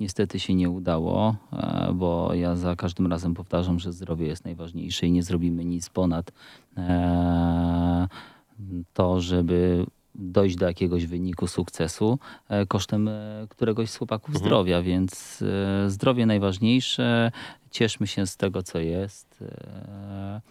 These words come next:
Speaker 1: a myślę, że w przyszłych sezonach będziemy walczyli o wyższe cele.
Speaker 2: A jakbyś miał pokazać zawodnika, który po tym sezonie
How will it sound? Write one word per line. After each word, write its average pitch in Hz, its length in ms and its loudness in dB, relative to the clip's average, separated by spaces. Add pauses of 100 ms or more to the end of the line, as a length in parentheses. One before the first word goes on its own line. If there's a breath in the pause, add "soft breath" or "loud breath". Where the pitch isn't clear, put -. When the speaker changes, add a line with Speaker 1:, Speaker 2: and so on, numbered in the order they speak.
(240 soft breath)
Speaker 1:
a 123 120 4
myślę, 107 360 2
że 92 240 0
w - 140 -16
przyszłych - 380 -8
sezonach 87 340 -2
będziemy 82 380 -2
walczyli 80 540 -10 (400 soft breath)
o - 80 0
wyższe 87 320 -2
cele. - 200 -8
Speaker 2:
A - 40 8
jakbyś 107 240 0
miał 120 120 6
pokazać 107 400 4
zawodnika, 95 560 2
który 82 220 -2
po 82 80 -4
tym 82 180 -2
sezonie 78 560 2